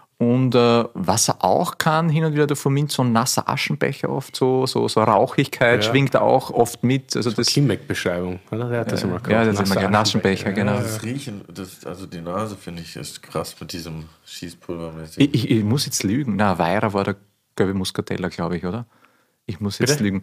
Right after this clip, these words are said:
Speaker 1: Die Synonyme, na, Furmint war der Zapfener, das österreichische Synonym,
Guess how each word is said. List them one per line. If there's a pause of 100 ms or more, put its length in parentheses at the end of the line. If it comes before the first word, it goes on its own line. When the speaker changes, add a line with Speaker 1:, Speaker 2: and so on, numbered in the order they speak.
(340)
Speaker 1:
Die
Synonyme,
na,
Furmint
war
der
Zapfener,
das
österreichische
Synonym,